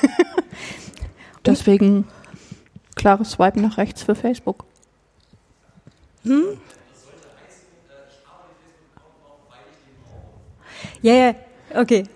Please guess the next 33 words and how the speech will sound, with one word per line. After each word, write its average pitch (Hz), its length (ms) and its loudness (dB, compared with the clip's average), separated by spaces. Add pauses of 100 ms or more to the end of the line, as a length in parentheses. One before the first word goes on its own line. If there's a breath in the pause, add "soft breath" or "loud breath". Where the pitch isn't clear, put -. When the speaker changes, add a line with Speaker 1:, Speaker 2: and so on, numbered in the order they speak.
Speaker 1:
Also, 214 260 2
d-, 196 400 -4
für, 202 240 -4
für - 160 0
alle 240 200 2
im 226 180 -2
Stream, 247 460 0
äh, - 40 -8 (400)
er, - 240 -6
er 208 80 -2
braucht 202 320 0
den 180 100 0
Facebook-Account 175 640 -2
noch. 175 200 -4 (580 loud breath)
Speaker 2:
Okay. 277 380 2
Speaker 1:
<laughs> 285 60 -4 (1800 loud breath)
Ähm, 202 380 2
ja, 226 220 2
bei 240 100 4
mir 247 160 2
ist - 140 -6
tatsächlich 254 440 -2
das 240 200 -4
Problem, 247 580 0
dass, 226 500 -2
ähm, 214 680 -2 (180)
also 190 220 0
zwei 240 520 -2 (520)
tatsächliche 233 600 0
Probleme, 240 480 0
die 277 100 0
ich - 120 -12
habe, 269 360 0